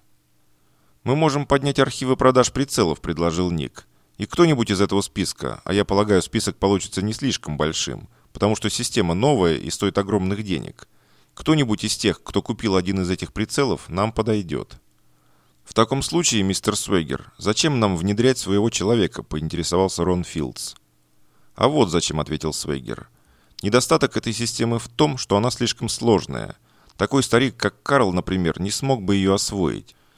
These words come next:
Все эти штучки предназначены в основном для государственных структур, и для того, чтобы с ними обращаться, нужен профессионал, прекрасно обученный стрелок, который сможет использовать дорогостоящее устройство по полной,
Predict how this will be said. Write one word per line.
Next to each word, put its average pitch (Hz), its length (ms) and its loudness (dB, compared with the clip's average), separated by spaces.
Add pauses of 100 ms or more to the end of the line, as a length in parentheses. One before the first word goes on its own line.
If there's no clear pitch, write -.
(160)
Все - 220 2
эти 135 160 0
штучки - 380 0
предназначены 110 760 0
в 104 40 2
основном 113 440 0
для 101 120 0
государственных 107 720 0
структур, - 720 -4 (100)
и - 100 -8
для 98 160 0
того, 120 220 6
чтобы 117 260 -2
с - 80 -6
ними 107 140 -2
обращаться, 120 600 2
нужен 110 260 0
профессионал, 117 920 -2 (320)
прекрасно 113 480 0
обученный 117 400 0
стрелок, 107 640 0
который 101 300 0
сможет 110 340 -2
использовать 101 460 0
дорогостоящее 98 720 2
устройство 113 500 -2
по 104 160 0
полной, 65 640 2